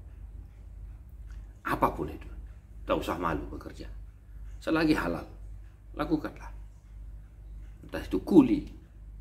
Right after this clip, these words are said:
ya, mengangkut barang di pasar, tukang sorong nina, dan lain sebagainya, tukang ojek nina. Wah, dunia saat ini tidak lagi memandang pekerjaanmu apa,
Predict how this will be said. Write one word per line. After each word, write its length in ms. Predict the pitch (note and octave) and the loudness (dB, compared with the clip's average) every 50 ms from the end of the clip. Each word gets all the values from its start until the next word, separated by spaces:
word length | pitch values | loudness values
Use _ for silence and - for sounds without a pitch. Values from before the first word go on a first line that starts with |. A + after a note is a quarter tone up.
| - - | -14 -14
ya, 120 | - - - - - - - - - - - - - - - | -12 -12 -12 -14 -14 -14 -14 -14 -14 -14 -16 -16 -14 -8 -4
mengangkut 560 | D#2+ E2 F2 G#2 C#3 D3+ D3 - D#3 D3+ G#2+ | -2 2 4 4 4 4 6 4 4 4 10
barang 320 | A2 B2 C3+ D3 D3+ D3+ | 10 10 10 10 6 6
di 80 | D3 D3 | 4 4
pasar, 400 | - D#3+ D#3+ D#3 - - - - - - - - - - - - - - - - - - - - - - - - - - | 2 0 -4 -4 -2 -4 -4 -6 -8 -14 -16 -16 -16 -16 -14 -14 -14 -14 -14 -16 -16 -18 -18 -16 -14 -12 -12 -12 -12 -8
tukang 320 | - - - - G#2 G2 - | -8 -8 -2 -2 -2 0 4
sorong 400 | - D#3+ D#3 D#3 D#3 C#3+ C3 C#3 | 8 10 10 10 10 8 8 8
nina, 320 | D#3 D3+ C3+ A2 G2+ D2+ | 8 8 6 4 -2 -4
dan 240 | - G#2 A#2+ A#2+ C3 | -2 -2 0 2 2
lain 160 | D3+ D#3+ D3+ | 2 2 0
sebagainya, 560 | - - B2 C3 C#3 C#3 D3+ D#3 D#3 - - - - | -2 -4 -2 -2 -2 -2 -2 -4 -4 -6 -8 -6 -4
tukang 340 | A#2 A2 - C3 B2 G2+ C#3+ | -4 0 0 -2 0 2 4
ojek 240 | E3 E3 D3 D#3+ D3+ | 4 6 6 6 4
nina. 280 | D#3+ D#3 D3+ C3 - - | 4 0 0 -2 -4 -4
Wah, 320 | - - E3+ E3 - - - - - - - - - - - - - - - - - - - - - - - - - - - - - - - - - - - | -2 0 0 0 0 -4 -6 -12 -14 -16 -18 -18 -16 -14 -14 -14 -12 -14 -14 -16 -16 -16 -16 -16 -14 -14 -12 -12 -12 -12 -14 -14 -14 -14 -14 -12 -10 -8 -2
dunia 280 | - G2 G2 A#2 B2 A#2 | 0 4 6 8 8 8
saat 240 | - B2 A2 G#2+ - | 10 8 6 6 6
ini 120 | G#2 G2+ G2 | 2 2 4
tidak 280 | F#2 G2+ G2+ - - | 4 4 4 6 8
lagi 160 | G2 F#2+ F#2 F#2+ | 8 8 8 8
memandang 440 | F#2 F2+ F2 F2+ F2+ F2 D#2+ E2+ E2 | 6 4 4 2 2 2 2 2 0
pekerjaanmu 560 | - - E2 D#2 D#2 D#2 E2+ D#2 D2 C#2+ D2 | 2 0 0 0 0 0 0 0 0 -2 -6
apa, 240 | D#2 D2+ D2+ - - | -6 -6 -6 -8 -10